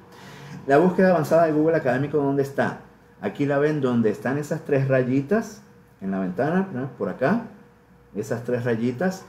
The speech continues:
le dan ahí, y una de las opciones va a ser la búsqueda avanzada. Les voy a poner la pantalla más grande para que podamos ver qué es lo que dice. Dice,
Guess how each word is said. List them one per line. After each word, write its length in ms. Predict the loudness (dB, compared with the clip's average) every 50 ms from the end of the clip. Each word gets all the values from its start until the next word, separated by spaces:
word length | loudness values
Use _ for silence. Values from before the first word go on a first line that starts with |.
| -20 -20 -20 -20 -20 -12 -6
le 100 | -4 -2
dan 220 | -2 0 0 0 0
ahí, 380 | 0 0 2 2 2 0 0 -2 -8 -14 -16 -20 -20 -20 -20 -20 _ _
y 240 | -4 -2 0 0 0
una 240 | 0 0 0 -2 0
de 80 | 0 0
las 180 | 0 0 -2
opciones 440 | -4 -6 -4 -4 -2 -2 -2 0 0
va 80 | -2 -2
a 20 |
ser 180 | -2 -2 -2 0
la 400 | 0 0 0 0 0 -2 -4 -6 -4
búsqueda 640 | -2 -2 -2 -4 -4 -2 -2 0 0 0 -2 -4 -6
avanzada. 800 | -4 -2 -2 0 -2 -2 -4 -6 -4 -2 -2 -2 -2 -6 -10 -16 -18
Les 100 | -16 -12
voy 140 | -8 -6 -6
a 80 | -6 -4
poner 200 | -4 -4 -2 -2
la 120 | -4 -4
pantalla 340 | -6 -6 -6 -4 -4 -4 -2
más 220 | -4 -6 -6 -6 -4
grande 320 | -4 -2 -2 -2 -2 -4
para 240 | -4 -6 -8 -8 -8
que 60 | -10
podamos 420 | -12 -10 -8 -6 -6 -6 -6 -6
ver 140 | -6 -6 -6 -6 -6
qué 160 | -4 -4 -4
es 180 | -4 -6 -10 -8
lo 200 | -6 -6 -6 -6
que 160 | -6 -6 -6 -4
dice. 440 | -2 -2 -2 -2 -2 0 -2 -2 -2 -6 -16 -20 -20 -20 -20 -20 -20 -20 -20 -20 -20 -20 -20 -20 -18 -4
Dice, 400 | 0 2 4 4 2 0 -4 -10